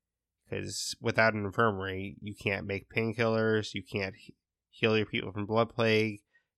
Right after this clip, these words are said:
you can't actually treat injuries. Like, technically speaking, you could probably win the game with, without using it, but there's just no reason to. I mean, if you don't have to, you know,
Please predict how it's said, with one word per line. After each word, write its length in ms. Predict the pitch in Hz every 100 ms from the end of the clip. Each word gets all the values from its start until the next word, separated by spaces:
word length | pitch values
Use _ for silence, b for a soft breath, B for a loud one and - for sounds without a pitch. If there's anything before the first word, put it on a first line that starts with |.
| -
you 100 | 104
can't 300 | - 104 95
actually 480 | 101 101 - 101 101
treat 320 | - 107 -
injuries. 640 | 113 110 117 117 117 104
Like, 280 | 101 98 101 _ _ _ _ _ _ -
technically 580 | - 120 123 120 131 120
speaking, 540 | - 123 117 131 127
you 140 | 120 101
could 160 | 110
probably 480 | - 117 110 110 110
win 180 | 110 110
the 80 | 104
game 260 | 110 110
with, 120 | 104 -
without 320 | 104 101 104
using 300 | 107 110 117
it, 160 | 117 113 -
but 200 | 95 - _ _ _ _ _ _ - - - - - - 135 120
there's 200 | 107 104
just 120 | 101
no 100 | 101
reason 340 | 104 113 98
to. 100 | - -
I 60 | 104
mean, 480 | 101 95 101 117 - _ _ 117
if 140 | 110
you 80 | 104
don't 220 | 101 95
have 280 | 101 104 110
to, 260 | - 117 113 _ _
you 100 | 120
know, 380 | 107 107 107 101